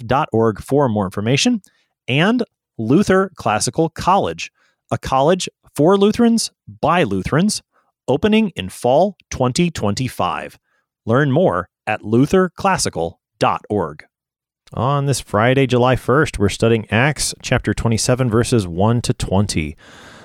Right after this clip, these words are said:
Paul has testified before kings and rulers in Caesarea. Now it is time for him to begin the journey that will take him to do the same in Rome.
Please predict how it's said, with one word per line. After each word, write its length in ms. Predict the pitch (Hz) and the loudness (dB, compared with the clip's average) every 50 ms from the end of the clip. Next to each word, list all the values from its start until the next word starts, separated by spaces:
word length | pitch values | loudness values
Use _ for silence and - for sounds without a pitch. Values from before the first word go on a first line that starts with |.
| - - | -12 -10
Paul 320 | - - - 117 120 127 120 | -6 -2 2 2 2 2 2
has 260 | 90 107 104 92 - - _ - | 2 2 0 0 -2 -6 _ -2
testified 720 | - 135 143 123 - - 113 - - 117 117 113 113 101 | 0 0 0 0 -2 -2 -2 0 0 2 2 2 2 0
before 360 | 95 95 - - 104 92 87 - | 0 -4 -2 -2 -2 -2 -2 -2
kings 520 | _ - - 143 147 151 151 151 143 113 | _ -4 -2 0 2 2 2 2 2 2
and 160 | 113 95 92 | 0 0 0
rulers 540 | 87 95 113 131 143 143 147 147 139 117 - | 0 2 2 4 4 4 4 2 2 0 -2
in 260 | - 107 107 104 98 - | -2 -2 -2 -2 -4 -6
Caesarea. 880 | - - - - 143 151 135 110 101 92 90 113 131 170 202 233 233 190 - _ _ _ | -8 -8 -4 0 0 2 2 2 2 2 2 0 2 4 4 2 2 0 -4 _ _ _
Now 480 | - 98 101 104 107 117 135 160 180 165 | -4 -2 0 0 2 2 2 2 2 2
it 120 | 123 104 | 2 2
is 160 | 101 98 - | 2 0 0
time 280 | - - 135 135 151 156 | -2 -2 0 0 0 0
for 120 | - 107 | 0 0
him 200 | - 113 120 123 117 | 0 2 0 0 -2
to 120 | - - | -4 -4
begin 400 | 80 90 87 82 117 127 147 139 | -2 -2 -2 0 0 0 2 2
the 100 | 107 95 | 0 0
journey 440 | 90 87 104 113 120 139 165 170 147 | 0 0 0 2 2 2 2 0 -2
that 200 | - 95 101 - | -2 -2 -2 0
will 140 | - 101 95 | 0 0 0
take 320 | - - - 165 185 - | 0 0 0 0 0 0
him 260 | - 170 170 175 180 165 | 0 0 0 0 0 -2
to 120 | - - | -2 -4
do 300 | 95 82 - 120 139 160 | -4 0 0 2 2 2
the 100 | 160 170 | 2 0
same 480 | - - - 120 117 120 127 135 135 127 - _ _ _ _ _ _ _ _ _ - | 0 -2 -2 0 0 2 2 0 -2 -4 -6 _ _ _ _ _ _ _ _ _ -2
in 240 | 101 90 85 82 80 | -2 0 0 0 0
Rome. 480 | 80 82 85 76 78 78 78 78 - | 0 0 0 0 -2 -6 -8 -10 -10